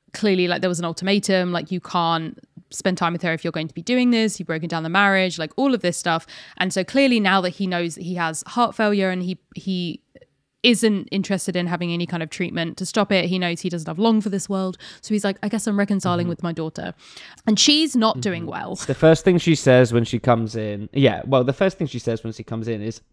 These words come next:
Speaker 2: "Does this mean I'm gonna get fat?" Lovely. And then we get kind of, like, a to and fro between Charlie and Ellie of, like, "How's school? How are you doing?" And she's like, "Well, I just got suspended." It turns out that she posts stuff on Facebook.
Speaker 1: Yeah,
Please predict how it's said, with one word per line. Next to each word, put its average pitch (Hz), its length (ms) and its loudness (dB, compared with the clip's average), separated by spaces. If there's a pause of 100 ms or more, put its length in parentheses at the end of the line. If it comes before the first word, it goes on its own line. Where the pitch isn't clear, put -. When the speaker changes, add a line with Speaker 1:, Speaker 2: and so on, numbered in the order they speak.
Speaker 2:
"Does 143 180 -4
this 220 160 -4
mean 135 160 0
I'm 123 140 0
gonna 135 160 0
get 147 180 -4
fat?" 160 260 -4 (280)
Lovely. 117 360 -6 (420)
And 127 200 -2
then 127 480 0
we 120 180 -2
get 120 220 -4
kind 127 160 -4
of, 117 60 -2
like, 120 140 -2
a 120 40 -2
to 127 160 0
and 117 140 2
fro 160 180 6
between 135 300 0
Charlie 110 340 2
and 110 100 2
Ellie 107 440 4
of, 104 340 0
like, 110 320 -2
"How's 113 420 0
school? 151 380 0
How 123 140 0
are 117 40 -2
you 113 140 -4
doing?" 160 420 0
And 123 140 -6
she's 127 240 -4
like, 120 300 -4
"Well, 214 400 2
I 151 80 0
just - 180 -10
got 120 100 -8
suspended." 127 640 -2 (300)
It 123 160 -4
turns 117 260 -2
out 117 180 0
that 101 100 -6
she 120 400 -2 (140)
posts - 680 0
stuff - 420 2 (280)
on 135 260 4 (540)
Facebook. 247 720 0
Speaker 1:
Yeah, 233 340 6